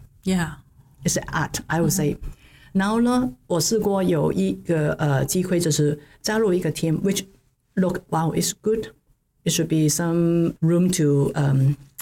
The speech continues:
Speaker 2: stress myself.但是同时加入以后，确实因为culture shock,
Speaker 1: 嗯。
Speaker 2: 或因为其他不同的原因，没有人对还是没人错。
Speaker 1: 对，就是culture，
Speaker 2: 只是这个，
Speaker 1: yeah.
Speaker 2: 这个是不是match，then you will, you will have a feeling.
Speaker 1: 嗯。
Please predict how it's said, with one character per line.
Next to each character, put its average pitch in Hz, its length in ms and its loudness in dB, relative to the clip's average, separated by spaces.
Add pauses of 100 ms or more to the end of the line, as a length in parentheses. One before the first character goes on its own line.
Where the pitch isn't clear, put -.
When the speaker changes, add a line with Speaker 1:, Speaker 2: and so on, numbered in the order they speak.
(140)
Speaker 2:
stress - 360 -4 (100)
myself. 160 460 0 (420)
但 185 120 -2
是 185 140 0
同 180 320 0
时 170 240 0
加 226 300 -2
入 220 220 2
以 135 240 0
后， 170 340 -2
确 254 220 -2
实 170 340 0 (240)
因 214 160 0
为 185 140 0
culture 214 440 -2
shock, 190 280 -2 (240)
Speaker 1:
嗯。 196 160 4
Speaker 2:
或 175 160 2
因 262 240 2
为 269 100 2
其 180 220 -2
他 185 160 0
不 240 180 0
同 180 180 0
的 170 120 2
原 151 200 2
因， 160 140 0
没 220 200 2
有 247 140 2
人 175 300 0 (140)
对 190 200 0
还 143 140 2
是 156 100 0
没 147 140 2
人 156 180 0
错。 165 300 -2 (100)
Speaker 1:
对， - 60 -20
就 185 60 0
是 180 120 0
culture， 156 260 -6
Speaker 2:
只 170 120 0
是 254 260 0
这 240 160 -2
个， 214 140 0
Speaker 1:
yeah. 208 60 -8
Speaker 2:
这 202 120 -2
个 185 380 -2
是 - 140 -2
不 175 280 2
是 - 120 -2
match，then 165 720 -4
you 208 100 2
will, 175 240 2
you 196 160 2
will 180 60 2
have 156 180 -2
a - 20 2
feeling. 160 300 0 (240)
Speaker 1:
嗯。 190 380 4